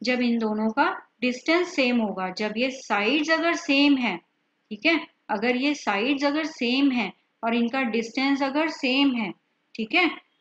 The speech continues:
तो, अ, तो ये angles जो होंगे वो equal होंगे। जैसे ये है, ये sides और ये side दोनों same है, इनका distance ये रहा, ठीक है, ये side और ये side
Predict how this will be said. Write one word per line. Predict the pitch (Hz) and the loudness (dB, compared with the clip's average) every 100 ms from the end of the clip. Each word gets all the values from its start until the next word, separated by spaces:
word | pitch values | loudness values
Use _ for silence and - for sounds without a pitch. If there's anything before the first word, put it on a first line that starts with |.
| - | -2
तो, | 269 302 | 0 0
अ, | - 233 220 226 | 0 2 4 4
तो | 226 277 262 | 2 -2 0
ये | 233 320 370 - - | 0 0 -2 -6 0
angles | 220 214 226 240 247 | 2 2 2 2 2
जो | 240 247 | 0 0
होंगे | 233 226 302 | 0 2 2
वो | 330 359 | 0 -2
equal | 311 254 - 262 233 | -4 -4 -2 0 0
होंगे। | 196 190 | -4 -6
जैसे | 190 196 240 | -4 -4 -4
ये | 208 226 254 | -2 -2 0
है, | 254 262 | 0 0
ये | 233 240 262 | 0 -2 -2
sides | 269 247 277 269 | 0 0 0 0
और | 294 | -2
ये | 240 240 | 0 -2
side | 233 196 180 - _ _ - | -2 -6 -6 -10 _ _ -4
दोनों | 214 240 | 0 0
same | 262 269 262 269 | 0 -2 0 2
है, | 294 247 | 2 0
इनका | 247 254 | 0 0
distance | 220 220 - 262 339 - | 0 -2 -2 -2 -2 -4
ये | 233 220 | -2 -2
रहा, | 185 170 165 _ _ _ - | -2 -8 -16 _ _ _ -12
ठीक | 208 | -4
है, | 269 262 196 | 0 0 0
ये | 226 277 | -2 -2
side | - 277 311 302 - _ - | 0 2 2 0 -8 _ -6
और | 233 | -4
ये | 233 254 277 | 0 0 -2
side | 269 208 180 | -2 -2 -2